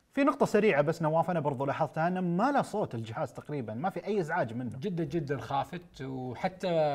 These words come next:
Speaker 2: يعني حتى من الجيل الماضي مايكروسوفت يعني أتقنت الشيء ذا وأثبتت في الجيل الجديد إنها تقدر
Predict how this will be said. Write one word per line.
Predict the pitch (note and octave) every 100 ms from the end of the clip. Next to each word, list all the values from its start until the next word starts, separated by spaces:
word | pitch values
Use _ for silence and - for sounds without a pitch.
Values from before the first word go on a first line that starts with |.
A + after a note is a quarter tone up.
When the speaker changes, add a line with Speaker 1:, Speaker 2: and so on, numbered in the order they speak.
| C3
Speaker 2:
يعني | B2+ B2+ B2+ B2+ B2 A#2+ - - -
حتى | G#3
من | C#4
الجيل | A3+ D#3+ G#3
الماضي | F3+ F3 E3
مايكروسوفت | D#3+ D#3 - E3+ D#3+
يعني | D3 C#3+ D#3+ F3+
أتقنت | F3+ D#3+ C3+ A#2+
الشيء | - D#3
ذا | D3+
وأثبتت | E3 F3+ G3+ D3+ D3 C3+
في | -
الجيل | B2 C#3 D#3+
الجديد | C3 C3+ E3+ D#3+ - -
إنها | C#3 C#3 C3
تقدر | B2+ D#3 C#3+ D3